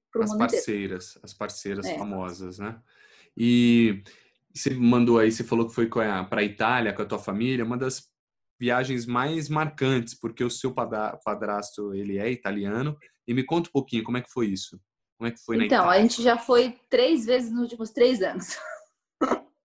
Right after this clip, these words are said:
Speaker 1: Tem um feriado grande aqui em setembro, que é tipo sete de setembro do Brasil, pra gente é dezoito, dezenove de setembro.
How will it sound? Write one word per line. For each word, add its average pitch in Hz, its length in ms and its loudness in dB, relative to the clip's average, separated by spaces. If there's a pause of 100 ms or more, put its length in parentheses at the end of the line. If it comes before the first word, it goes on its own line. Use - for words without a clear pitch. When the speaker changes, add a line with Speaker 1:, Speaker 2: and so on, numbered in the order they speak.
(840)
Speaker 1:
Tem 247 160 4
um 277 40 -2
feriado 247 380 0
grande 233 320 -2
aqui 233 160 -6
em 220 40 -6
setembro, 220 600 -6
que 226 120 -8
é 190 240 -2
tipo 208 260 -10
sete 208 240 -6
de - 60 -20
setembro 208 360 -6
do 196 80 -8
Brasil, 202 480 0
pra 190 160 -6
gente 208 380 -6
é 196 60 0
dezoito, 202 340 0
dezenove 220 380 -4
de - 60 -20
setembro. 226 460 -6